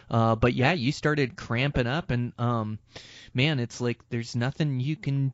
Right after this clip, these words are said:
do. Like, I've had altitude sickness or exhaustion sickness where I pushed too hard, too fast, living above thirteen thousand. Like, you know, it can take out any of us, even the most fit, even the guys that train all the time. And yeah, you cramped up, but man,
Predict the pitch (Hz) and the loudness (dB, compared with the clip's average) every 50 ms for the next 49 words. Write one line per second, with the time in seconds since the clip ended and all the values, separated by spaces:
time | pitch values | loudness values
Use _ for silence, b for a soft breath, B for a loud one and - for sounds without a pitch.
0 | - - 120 120 143 190 180 135 123 120 117 113 110 110 - 104 123 143 143 139 | -2 0 2 2 4 4 4 2 2 2 0 0 -2 -2 -2 -2 -2 -2 -4 -6
1 | 131 139 131 131 - - - 110 120 135 - 156 135 - - 147 143 - - - | -6 -6 -6 -8 -8 -8 -6 -4 -4 -4 -4 -8 -8 -4 -4 -4 -4 -4 -6 -6
2 | 143 135 - 147 147 151 147 - 127 117 110 107 107 107 - 101 95 120 - - | -6 -4 -4 -4 -4 -4 -4 -4 -4 -4 -4 -6 -6 -6 -6 -4 -4 -6 -8 -8
3 | - 147 139 131 - - 143 - 160 156 151 - - 127 120 113 107 - - - | -6 -6 -6 -4 -4 -4 -4 -4 -4 -6 -6 -6 -6 -6 -6 -6 -6 -6 -4 -4
4 | 135 123 - - - - 139 135 139 123 120 117 127 131 139 143 - - - 135 | -2 -4 -4 -10 -6 -2 -2 -2 0 0 0 0 0 0 0 -2 -4 -4 -4 -4
5 | 123 - - 123 127 131 139 139 - - 123 123 127 127 131 131 127 123 - 127 | -2 -2 -2 -2 0 0 0 -2 -4 -6 -4 -4 -4 -2 -2 -2 -2 0 0 -2
6 | 127 127 - 135 131 127 - - 135 127 117 - 117 107 123 139 131 123 117 117 | -2 -2 -4 -4 -4 -4 -4 -4 -4 -4 -4 -4 -4 -4 -4 -4 -4 -4 -4 -4
7 | 113 120 117 - B B B B B B B - 156 120 127 165 - - 175 160 | -4 -6 -6 -8 B B B B B B B 2 2 4 2 2 0 0 -2 -2
8 | - - 151 139 - 127 120 123 120 - - - 123 120 131 131 117 107 101 104 | -2 -2 -4 -2 -2 -2 -2 -2 -2 -4 -6 -4 -4 -2 -2 -2 -2 -4 -4 -4
9 | 107 107 - - - 139 135 135 139 127 127 127 123 120 117 113 113 113 113 113 | -6 -8 -8 -10 -8 -6 -4 -4 -2 -2 -2 -2 -2 -2 -4 -4 -2 -2 -2 -2
10 | 113 - - - - - 113 107 107 - - - 127 127 127 123 123 120 117 117 | -4 -6 -12 -16 -10 -6 -6 -6 -6 -8 -10 -8 -6 -6 -4 -4 -4 -4 -4 -4
11 | 113 107 - 107 107 110 - - 113 101 - - - 110 110 110 107 107 110 110 | -6 -6 -6 -6 -6 -8 -8 -10 -12 -12 -10 -10 -8 -8 -6 -6 -6 -8 -8 -10
12 | - 117 120 120 113 107 117 117 113 117 135 - - 127 139 - - 156 139 117 | -10 -8 -8 -6 -6 -8 -8 -6 -6 -6 -6 -6 -6 -8 -8 -6 -6 -4 -4 -4
13 | 110 - 120 135 123 - 117 - 117 127 135 123 120 117 110 | -4 -4 -4 -4 -4 -6 -8 -6 -4 -4 -4 -4 -4 -6 -8